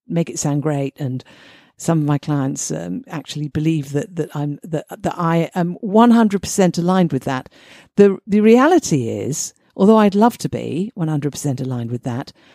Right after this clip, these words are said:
I know that I have conditioning which tells me that, that I'm, that I'm not limitless, that I'm limited. That, um, let's see,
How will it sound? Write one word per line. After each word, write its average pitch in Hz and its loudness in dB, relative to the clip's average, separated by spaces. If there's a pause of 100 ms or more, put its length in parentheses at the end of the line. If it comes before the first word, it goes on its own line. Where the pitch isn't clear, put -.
(160)
I 214 6
know 160 4
that 156 -4
I 180 0
have 175 2
conditioning 165 -2 (420)
which 175 -2
tells 220 4
me 139 2
that, 160 2
that 202 4
I'm, 226 2
that 214 0
I'm 226 0
not 269 2
limitless, 139 0
that 170 -4
I'm 185 -4
limited. 240 -2 (2250)
That, - 0
um, 151 2 (340)
let's - -2
see, 151 2